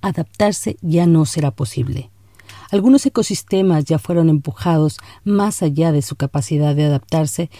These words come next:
y otros se sumarán si el calentamiento global continúa, advierten los expertos del I P C C. De acuerdo con este documento, el calentamiento global está yendo más rápido que las medidas para reducir sus consecuencias. Además,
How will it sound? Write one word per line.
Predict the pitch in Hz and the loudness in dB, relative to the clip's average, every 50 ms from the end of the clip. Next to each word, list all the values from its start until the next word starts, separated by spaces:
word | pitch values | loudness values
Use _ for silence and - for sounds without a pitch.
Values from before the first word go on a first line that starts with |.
| - - _ | -20 -20 _
y | - 214 220 | -2 0 2
otros | 240 233 - - 180 180 170 - | 2 2 0 -2 -2 -4 -4 0
se | - 165 | -2 -2
sumarán | - - 160 156 151 151 165 175 170 | 0 0 0 0 0 2 0 0 -2
si | - - 165 | -2 -2 -4
el | 147 - | -4 -2
calentamiento | - 143 143 151 143 - 143 160 165 170 160 - 160 147 | -2 0 0 0 0 0 0 2 2 2 2 0 -2 -2
global | 151 143 135 143 143 143 - | -2 -2 -2 -2 -2 -4 -2
continúa, | - 147 143 - 147 147 151 156 160 165 165 156 - - - - - | -2 -4 -2 -2 0 0 2 2 2 0 -2 -4 -8 -14 -20 -20 -10
advierten | - - - 240 226 - - 233 226 | -10 -4 0 0 -2 0 -2 -4 -4
los | 208 - - | -4 -4 -6
expertos | 147 - - - 175 165 - - 170 165 160 - | -8 -8 -4 -2 -2 -2 -2 -2 -2 -2 -2 0
del | - 143 139 - - | 0 -2 -2 -2 -6
I | - 202 185 165 | -6 -4 -4 -4
P | _ - - 156 | _ -4 -4 -4
C | - - 151 143 | -2 -2 -4 -4
C. | - - - 131 127 - _ _ _ _ _ _ _ _ _ _ _ _ _ - | -4 -4 -4 -6 -6 -6 _ _ _ _ _ _ _ _ _ _ _ _ _ -2
De | - - | -2 0
acuerdo | - 202 196 190 196 | 0 0 0 0 0
con | - 170 156 | 2 2 0
este | 156 - - 170 | 0 0 -2 -2
documento, | 147 151 - 160 170 180 185 175 - - 175 170 - - - - - | -2 -2 0 0 0 2 0 0 -2 -2 -6 -6 -6 -14 -20 -20 -6
el | - 262 - | -4 -4 0
calentamiento | - 254 254 240 - 240 226 220 220 226 - - 226 | 2 2 2 2 0 0 0 0 0 -2 -2 -4 -4
global | 180 190 175 170 170 175 175 170 - | -2 -2 0 2 2 2 0 -2 -4
está | - 147 - - - 185 175 180 180 - _ - | -6 -8 -8 -6 -4 -2 -2 -2 -2 -6 _ -6
yendo | - 196 185 180 165 175 | -2 0 0 2 2 2
más | 156 165 175 196 208 214 - - | 2 2 2 0 0 -2 -4 -6
rápido | - 196 185 - - 160 160 156 151 139 | -4 -6 -6 -4 -2 -2 0 0 0 -2
que | - - 147 | -2 -2 -2
las | 135 135 - - | -2 -2 -2 -2
medidas | 156 147 139 160 165 143 143 147 139 - | -2 -2 0 -2 -2 -2 -2 -4 -6 -6
para | - 156 143 143 139 | -6 -2 -2 -2 0
reducir | 131 143 139 131 123 - - 147 131 | 0 -2 -2 -2 -4 -4 -4 -4 -4
sus | - - 135 - | -2 -6 -8 -4
consecuencias. | - 147 143 - 143 - - 147 139 143 - - 165 156 - - - _ - _ _ - - - - - - | -2 -4 -4 -4 -4 -8 -6 -6 -6 -6 -6 -8 -8 -8 -8 -12 -16 _ -20 _ _ -20 -20 -20 -20 -18 -6
Además, | - 165 147 147 156 180 226 285 - - | -2 0 2 2 2 2 2 0 -4 -6